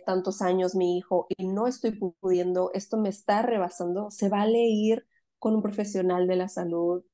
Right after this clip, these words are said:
y pedir ayuda química. ¿Qué significa eso? Tomar un ansiolítico, tomar un antidepresivo, no tiene nada de malo.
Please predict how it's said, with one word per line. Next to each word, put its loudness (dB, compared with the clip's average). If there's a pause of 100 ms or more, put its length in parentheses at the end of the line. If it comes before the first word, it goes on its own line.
(180)
y -4
pedir 4
ayuda 2
química. -2
¿Qué -4
significa 0
eso? -4 (460)
Tomar 8
un 6
ansiolítico, 2
tomar 2
un 2
antidepresivo, 0
no 0
tiene 4
nada 2
de -4
malo. -8